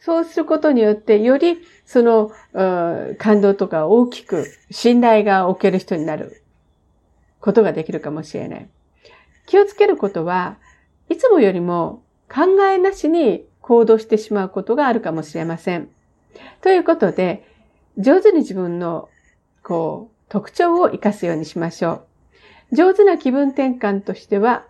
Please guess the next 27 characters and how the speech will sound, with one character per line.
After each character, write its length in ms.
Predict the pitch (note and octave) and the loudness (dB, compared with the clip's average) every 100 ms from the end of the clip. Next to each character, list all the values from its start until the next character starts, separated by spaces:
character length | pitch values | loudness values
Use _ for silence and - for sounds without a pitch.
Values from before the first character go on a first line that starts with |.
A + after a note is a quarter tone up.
| _ | _
北 460 | - B3+ D#4 D4+ | -6 0 0 0
と 420 | D4+ E4+ - - - | -2 0 0 -4 -2
南 540 | G#3 G#3+ A#3 A3+ A3+ | 4 4 4 0 0
が 140 | B3+ A#3+ | 0 -2
ご 160 | E3 | -4
ざ 160 | F3 E3+ | -4 -6
い 80 | E3 | -4
ま 140 | E3 | -8
す。 220 | - - - _ _ | -8 -14 -16 _ _
北 240 | _ - D#4 | _ 0 2
の 120 | D#4+ | 2
方 260 | D#4+ D4+ | 2 2
位 60 | C4 | 2
っ 40 | |
て 160 | A3 - | -2 0
い 80 | G3 | 0
う 40 | |
の 100 | F#3+ | 0
は、 240 | F#3 F3+ - _ _ _ - - - | -4 -6 -10 _ _ _ -18 -16 -4
と 120 | B3 B3 | -2 2
て 120 | C#4+ | 2
も 320 | C4 C4 - | 2 0 -2
頭 320 | G#3+ A#3+ A#3 | -2 0 0
が 160 | F#3+ F#3+ | -2 -4
冴 280 | - F#3 E3+ | -4 -2 -4
え 40 | |
て、 420 | - G3 F3+ - | -2 -2 -2 -4